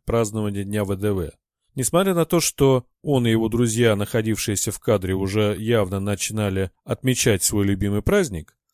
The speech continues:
слова, сказанные им, были наполнены глубокой мудростью.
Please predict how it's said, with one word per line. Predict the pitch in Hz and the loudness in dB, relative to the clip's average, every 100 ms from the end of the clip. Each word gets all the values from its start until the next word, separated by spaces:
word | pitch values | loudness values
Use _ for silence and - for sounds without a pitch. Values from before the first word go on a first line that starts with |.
| _ _ _ | _ _ _
слова, | - 117 127 202 | -2 2 4 6
сказанные | 180 - 131 113 113 110 165 | 4 4 2 4 0 0 0
им, | 185 104 | 0 0
были | 139 135 | 2 4
наполнены | 113 107 165 160 139 127 | 2 0 0 0 0 0
глубокой | 113 117 131 - 135 | 0 0 0 0 -4
мудростью. | 131 87 82 - - - | -4 -4 -6 -8 -10 -16